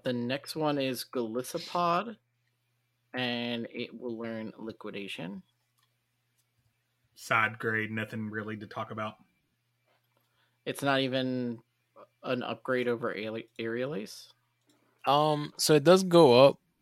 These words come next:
Speaker 3: for, oh, well, I think, what is it, four oh six now?
Speaker 1: Uh,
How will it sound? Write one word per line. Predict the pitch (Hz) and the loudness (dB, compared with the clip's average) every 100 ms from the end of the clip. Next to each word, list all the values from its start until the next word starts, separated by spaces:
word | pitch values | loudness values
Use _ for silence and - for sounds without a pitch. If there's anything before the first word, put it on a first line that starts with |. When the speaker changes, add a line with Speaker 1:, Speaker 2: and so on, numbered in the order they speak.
| _ | _
Speaker 3:
for, | - 135 - | -12 -8 -2
oh, | 123 117 | 2 2
well, | 110 104 - - | 0 -4 -8 -6
I | |
think, | - 143 | 0 2
what | 131 120 | 6 4
is | |
it, | 110 - | 4 -2
four | - - 127 117 | -6 -8 0 0
oh | |
six | 113 120 147 - - - _ _ _ _ _ _ _ - | 0 -2 -4 -6 -14 -18 _ _ _ _ _ _ _ -6
now? | 113 107 147 | -2 0 0
Speaker 1:
Uh, | 160 69 69 - 53 | -2 -10 -12 -14 -14